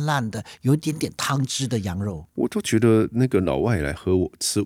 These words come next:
Speaker 2: 看我们的这个喝汤文化，对他们而言是蛮痛苦的。
Speaker 1: 是。我，我就说我以前我就带过一个波隆纳做冰淇淋的师傅来啊，
Speaker 2: 嗯。
Speaker 1: 他看到我说：“你们怎么吃东西吃那么辣？”然后呢，他就说很不可思议，因为波隆纳，呃，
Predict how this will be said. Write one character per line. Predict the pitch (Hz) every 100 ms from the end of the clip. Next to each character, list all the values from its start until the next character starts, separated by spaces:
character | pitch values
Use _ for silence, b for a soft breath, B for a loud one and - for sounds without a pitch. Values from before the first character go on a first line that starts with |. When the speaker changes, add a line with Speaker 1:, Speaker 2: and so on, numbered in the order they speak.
| -
Speaker 2:
看 | - 120
我 | 73
们 | 67
的 | 73
这 | 73 78
个 | 69 65
喝 | - 98
汤 | - 95 85
文 | 67
化， | - 73
对 | - 92
他 | 90
们 | 78
而 | 80
言 | 76 65
是 | -
蛮 | 73 62
痛 | - 73
苦 | - - -
的。 | b
Speaker 1:
是。 | b b b -
我， | 139 -
我 | 139
就 | 139 165
说 | -
我 | 147 123 -
以 |
前 | 123 123
我 | 120
就 | 117
带 | 139 151
过 | 147 131
一 |
个 | 120
波 | 139
隆 | 123 120
纳 | 131
做 | 127 127
冰 | 127
淇 | 123 123
淋 | 107
的 |
师 | 101 -
傅 | 117 113
来 | 92
啊， | 87
Speaker 2:
嗯。 | 87 76 85
Speaker 1:
他 | 147
看 | -
到 | 165
我 | - 135
说 | 165 180 170
：“你 |
们 | 143
怎 | 143
么 | 127
吃 | - 156
东 |
西 | 151
吃 | 151 -
那 | 151
么 | 143
辣？” | 135 131 90 B B B B B
然 | 147
后 | 170
呢， | 165 b b -
他 | 175
就 | 175
说 | 156 160
很 | - 143
不 | 131
可 | 175 143
思 | - 151
议， | 147
因 |
为 | 185
波 | 175 233
隆 | 190
纳， | 196 156 - B B B B B -
呃， | 151